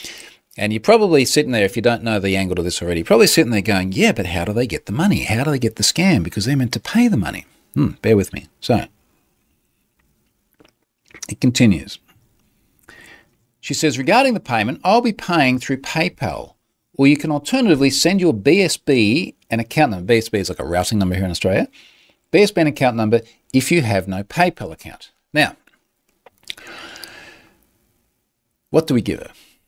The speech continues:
Clearly, I'm not gonna give her anything real. On reflection, I could have given her a made-up B S B account number,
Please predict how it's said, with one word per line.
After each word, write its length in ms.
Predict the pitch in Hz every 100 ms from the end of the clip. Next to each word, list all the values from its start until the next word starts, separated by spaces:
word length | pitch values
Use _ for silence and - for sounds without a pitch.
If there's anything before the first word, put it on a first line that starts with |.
| _ _
Clearly, 280 | - 208 131
I'm 80 | 95
not 140 | 101
gonna 100 | 98
give 140 | 82 87
her 60 | 80
anything 260 | 73 71
real. 380 | 69 80 - - - _ _ _ _ _ _ _ _ _ _ _ _ -
On 160 | 143 160
reflection, 680 | 151 - 185 - - 60 - _
I 120 | 120
could 320 | 120 - 185 170
have 220 | 147 117
given 280 | 113 104 95
her 500 | 92 87 82 110 120 _ _
a 60 | 107
made-up 460 | 107 107 101 107
B 160 | - 87
S 100 | 78
B 140 | -
account 420 | 76 76 - 80 71
number, 380 | 69 64 -